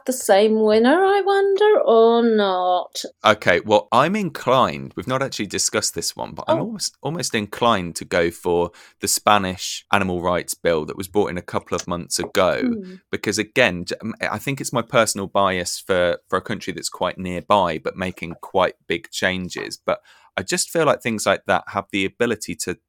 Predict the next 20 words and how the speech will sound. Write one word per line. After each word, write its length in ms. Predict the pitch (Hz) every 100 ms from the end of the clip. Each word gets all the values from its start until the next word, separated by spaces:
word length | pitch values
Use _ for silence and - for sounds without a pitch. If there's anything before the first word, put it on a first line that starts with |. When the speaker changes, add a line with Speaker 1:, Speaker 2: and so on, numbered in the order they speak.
| _
Speaker 2:
to 80 | -
change 720 | - - - 120 131 131 -
the 100 | -
perspective 760 | 117 120 - 123 - - 82 76
of, 180 | 78 _ _ -
of 140 | -
quite 340 | - - 117 90
a 40 |
lot 120 | 113
of 140 | 76 -
people, 480 | 110 98 - 123 139 _ _ _ -
because 220 | - 104
it, 120 | 113 -
I 60 |
mean, 180 | 101 98
that 220 | 95 143 -
bit 120 | -
of 80 | -
legislation 640 | 90 87 - 87 82 - 76
affects 520 | 98 101 92 - -